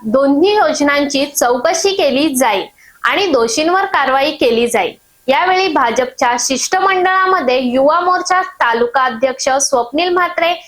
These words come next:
किसान मोर्चा जिल्हा अध्यक्ष परशुराम पाटील, कृषी उत्पन्न बाजार समितीचे उपसभापती नितीन पाटील, काशीनाथ पाटील, अंतोरा सरपंच अमित पाटील, कानले सरपंच मुरलीधर भोईर, प्रशांत पाटील, चंद्रकांत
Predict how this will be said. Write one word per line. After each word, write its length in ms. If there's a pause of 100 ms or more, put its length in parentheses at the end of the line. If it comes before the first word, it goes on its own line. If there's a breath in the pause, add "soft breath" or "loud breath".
(300 loud breath)
किसान 360
मोर्चा 500
जिल्हा 340
अध्यक्ष 440
परशुराम 720
पाटील, 400 (340 loud breath)
कृषी 300
उत्पन्न 380 (120)
बाजार 340
समितीचे 640
उपसभापती 1040
नितीन 360
पाटील, 480 (340 loud breath)
काशीनाथ 500
पाटील, 560 (160)
अंतोरा 480
सरपंच 540 (220)
अमित 260 (140)
पाटील, 420 (300 loud breath)
कानले 380
सरपंच 520
मुरलीधर 680
भोईर, 400 (160)
प्रशांत 500
पाटील, 460
चंद्रकांत 580